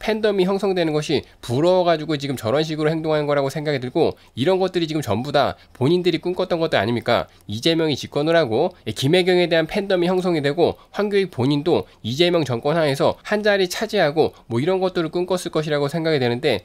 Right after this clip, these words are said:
이게 뭐 지금 전부 다 물거품이 된 상태에서 그나마 지금 남은 거는 이런 식의 삼류 저격밖에 남지 않은 것 같은데 황교익 본인이 이야기한 것처럼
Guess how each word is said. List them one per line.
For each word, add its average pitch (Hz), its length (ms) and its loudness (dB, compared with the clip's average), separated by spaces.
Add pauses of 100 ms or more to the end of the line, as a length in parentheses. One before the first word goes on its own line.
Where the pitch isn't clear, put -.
(160)
이게 147 240 0
뭐 160 140 2
지금 135 200 -4
전부 123 240 -2
다 147 80 2
물거품이 151 580 -2
된 123 140 0
상태에서 151 560 -2 (160)
그나마 160 400 0
지금 139 220 -6
남은 113 320 -2
거는 139 260 2 (180)
이런 175 260 2
식의 170 180 0
삼류 208 320 -2
저격밖에 170 540 -4
남지 110 300 -2
않은 110 220 -2
것 147 100 0
같은데 131 280 -2 (400)
황교익 208 380 -2
본인이 160 400 2
이야기한 139 360 0
것처럼 139 440 0